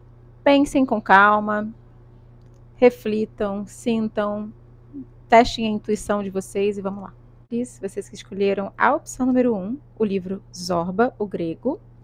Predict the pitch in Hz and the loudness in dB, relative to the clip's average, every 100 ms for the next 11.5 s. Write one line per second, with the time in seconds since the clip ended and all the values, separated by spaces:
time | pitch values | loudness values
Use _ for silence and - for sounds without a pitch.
0 | - - - - - 403 - 240 233 262 | -20 -20 -20 -18 -8 -6 0 2 2 0
1 | - 233 220 233 220 208 214 196 180 208 | 2 0 2 0 -2 0 0 0 2 2
2 | 214 202 208 196 - 226 175 190 208 233 | 2 -2 -2 -4 -8 -6 -2 0 2 0
3 | 190 180 175 175 214 190 233 254 247 - | -2 -4 -6 -8 -6 0 2 2 -2 -2
4 | 202 226 196 175 185 - - - - - | 2 2 2 -6 -8 -20 -20 -20 -20 -20
5 | - - 214 226 - - 240 - 269 311 | -10 -4 0 0 -2 -2 -4 -2 0 2
6 | 269 233 277 285 294 320 339 262 - 330 | 2 0 -4 -4 -2 0 2 0 0 -4
7 | - - 311 302 277 285 269 285 330 330 | -4 -10 -6 -4 0 0 0 -2 -2 -4
8 | 196 175 190 190 - - - - - 285 | -6 -8 -12 -12 -14 -20 -20 -18 0 2
9 | 262 302 311 247 254 233 190 175 180 196 | 4 2 2 2 2 0 -2 -4 -4 -8
10 | 202 - 208 208 220 220 220 208 202 226 | -10 -8 -8 -8 -8 -8 -4 -4 -4 -8
11 | - 220 196 165 | -8 -6 -6 -8